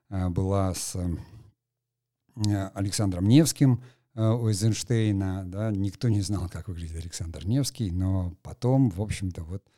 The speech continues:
хрестоматийным стало изображение актера Черкасова, м, которого сначала изобразили на медали, э, или на ордене Александра Невского. Теперь вот тут даже памятник обсуждался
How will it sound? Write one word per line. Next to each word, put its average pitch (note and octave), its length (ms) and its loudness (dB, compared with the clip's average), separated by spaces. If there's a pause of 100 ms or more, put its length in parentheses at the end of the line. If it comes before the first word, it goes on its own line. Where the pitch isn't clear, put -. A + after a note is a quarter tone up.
(220)
хрестоматийным C3 800 6
стало A2 320 4
изображение F#2+ 840 0
актера F2 360 -6
Черкасова, A2 680 -2 (480)
м, F#2+ 500 2
которого F2+ 420 -4
сначала F2 540 -4
изобразили E2+ 720 -4 (500)
на F#2 680 0
медали, A#2+ 800 4 (160)
э, G#2+ 220 -16
или F#2+ 220 -2
на G2 160 2
ордене F#2 420 0
Александра F2+ 460 -4
Невского. E2+ 520 -6
Теперь F#2+ 360 -4
вот F2 220 -10 (140)
тут E2+ 140 -20
даже E2 240 -14
памятник C3+ 560 4
обсуждался G2+ 680 -6